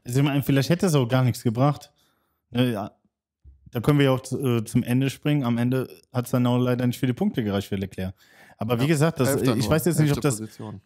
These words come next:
Speaker 1: deswegen will ich ja sagen, ist das eher, ist das jetzt so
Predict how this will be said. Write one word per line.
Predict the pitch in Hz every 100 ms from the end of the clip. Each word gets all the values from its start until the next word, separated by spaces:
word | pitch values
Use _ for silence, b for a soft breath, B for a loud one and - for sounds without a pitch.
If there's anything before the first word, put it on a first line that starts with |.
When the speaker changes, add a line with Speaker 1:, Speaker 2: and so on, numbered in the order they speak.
| _
Speaker 1:
deswegen | - 135 104 147 135
will |
ich | 165 151
ja | 139
sagen, | 123 131 131
ist | 120
das | 147 135 107 -
eher, | 117 117 117 127
ist | -
das | 147 -
jetzt | 135 123
so | 135 123 120 113